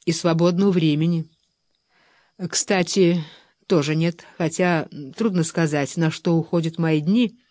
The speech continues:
Нет, я просто не мыслю себя в роли писателя. Лучше возьмите меня в помощники, мистер Адамсон. Это будет для меня большой честью. Я умею рисовать.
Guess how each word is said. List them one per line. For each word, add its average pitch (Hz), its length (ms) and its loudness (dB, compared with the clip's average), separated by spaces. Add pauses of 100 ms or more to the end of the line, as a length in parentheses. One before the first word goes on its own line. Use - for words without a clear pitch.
(960)
Нет, 220 420 2
я 277 260 2
просто 294 340 -2
не 302 100 4
мыслю 294 300 2
себя 254 240 2
в 247 40 0
роли 254 160 2
писателя. 180 680 -4 (1120)
Лучше 269 420 4
возьмите 277 520 2
меня 254 240 2
в - 60 -20
помощники, 202 840 2 (420)
мистер 190 420 2
Адамсон. 185 640 -2 (840)
Это 262 260 2
будет 254 260 4
для 220 160 6
меня 208 260 4
большой 220 360 0
честью. 202 680 -2 (1080)
Я 165 200 2
умею 214 240 4
рисовать. 240 600 -2